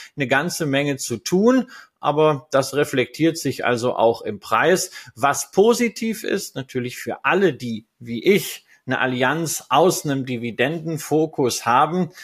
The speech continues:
Die Rendite ist nicht nur hoch, sondern diese Dividende im letzten Jahr elf Euro vierzig, das dürfte jetzt ein bisschen mehr werden, zwanzig vierundzwanzig, ist auch gut abgesichert, nämlich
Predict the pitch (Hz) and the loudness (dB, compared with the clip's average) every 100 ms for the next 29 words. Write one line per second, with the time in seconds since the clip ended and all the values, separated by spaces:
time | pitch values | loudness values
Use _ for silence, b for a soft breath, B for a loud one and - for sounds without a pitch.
0 | B - 135 131 120 160 180 160 147 - | B -4 0 0 2 0 2 0 0 -2
1 | 131 135 139 131 120 101 - - 147 175 | -4 -4 -2 2 4 2 -2 -2 4 4
2 | 185 - 113 - 143 147 139 127 131 135 | 4 -2 -2 0 2 2 2 -2 -6 -6
3 | 120 117 113 110 131 147 139 135 - 113 | -8 -8 -4 0 2 4 2 2 -4 -4
4 | 120 127 - 131 117 113 110 123 - 127 | -4 -4 -6 -6 0 2 2 0 -2 -2
5 | 127 - 123 117 110 107 139 143 - 135 | -2 -4 0 0 0 -4 -2 -2 0 0
6 | 127 - 104 - - 117 120 - 123 113 | 0 0 -6 -6 -12 -4 -4 0 0 0
7 | 113 - 120 120 - 175 185 208 190 160 | -2 -8 -6 -6 -6 -4 0 2 4 4
8 | 165 147 - 139 131 127 120 - 120 117 | 2 2 -4 -4 -4 -6 -12 -2 -2 -2
9 | - 113 110 123 - B B - - 151 | -2 -2 -2 -8 -8 B B -4 2 2
10 | - 131 113 151 151 170 127 151 156 135 | 2 -4 -2 -2 0 -2 0 -2 0 0
11 | 135 143 156 127 | 2 2 2 -2